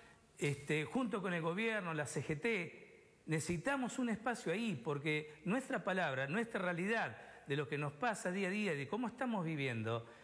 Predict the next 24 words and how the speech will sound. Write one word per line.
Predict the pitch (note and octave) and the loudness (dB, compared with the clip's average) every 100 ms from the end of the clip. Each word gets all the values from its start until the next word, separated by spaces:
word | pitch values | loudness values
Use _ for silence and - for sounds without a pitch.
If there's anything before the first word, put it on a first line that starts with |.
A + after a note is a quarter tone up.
| - - - - | -20 -20 -12 0
este, | D3+ D3+ D#3+ D#3+ | 0 2 0 2
nos | G#3 G#3 | 2 2
lleva | D4 F#3 D3 D#3 - - - - - | 2 2 0 -2 -8 -18 -20 -20 -2
a, | E3+ F3+ F#3+ F#3+ | 0 2 0 0
a | |
llevar | D3+ A#3 F4 F4+ | 0 2 0 0
propuestas, | B3+ D3+ C3+ A#2+ - G#2+ G#2 - - - - - | -2 0 0 0 -2 -6 -6 -12 -20 -20 -20 -10
propuestas | - F3 B3+ C#4 C#4 B3+ | -2 0 0 0 0 0
que | G#3 | 0
realmente | G3 F#3 A3 A#3 G#3 | 0 0 0 -2 0
concretas, | G3+ F#3 C#4+ D4+ D#3+ G3+ G#3+ - - - - | 0 0 0 0 0 -2 -2 -10 -18 -20 -4
como | F#3 F#3 | 0 0
por | - F#3 | 2 0
ejemplo | A#3 A3+ | 2 0
estamos | F#3+ A#3 G#3 G#3 | 0 0 0 2
diciendo | F#3+ - A3+ G3+ | 0 0 0 2
ahora, | G3 G#3 E3 C#3+ - - - - | 2 2 2 2 -2 -8 -12 -2
a | F#3 | 0
ver, | B3+ G#3+ A2 - - - - - - - - - | 2 0 -4 -10 -18 -20 -20 -20 -20 -20 -20 -12
se | - - D#3+ | -6 0 0
sacó | G3+ F#3+ | 0 0
una | C#4 C4 | 0 2
emergencia | A3+ F#3 B3+ A#3+ G#3+ | 0 0 0 0 0
alimentaria, | F#3+ F3 D#3 C#3+ A#2 G#2+ G#2 | 0 0 0 0 0 0 -2